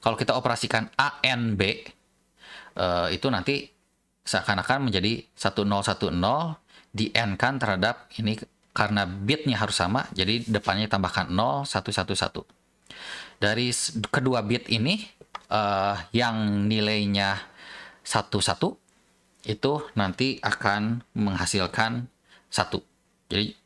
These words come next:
kita cek dulu dari bawah, nol dengan satu, eh, akan menghasilkan nol. Kalau di N kan, maka di sini nol. Lalu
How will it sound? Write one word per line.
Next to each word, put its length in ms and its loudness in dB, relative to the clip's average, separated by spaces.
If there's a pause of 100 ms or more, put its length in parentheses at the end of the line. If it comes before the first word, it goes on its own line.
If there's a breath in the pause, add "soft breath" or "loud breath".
kita 240 0
cek 160 -2
dulu 180 0
dari 160 0
bawah, 300 0 (580 loud breath)
nol 480 0
dengan 560 0 (320)
satu, 460 0 (640)
eh, 380 0 (720)
akan 280 2
menghasilkan 480 0
nol. 240 0 (320)
Kalau 240 0
di 160 0
N 240 0
kan, 160 0 (1300 loud breath)
maka 240 0
di 80 -4
sini 320 0
nol. 320 0 (1040)
Lalu 480 0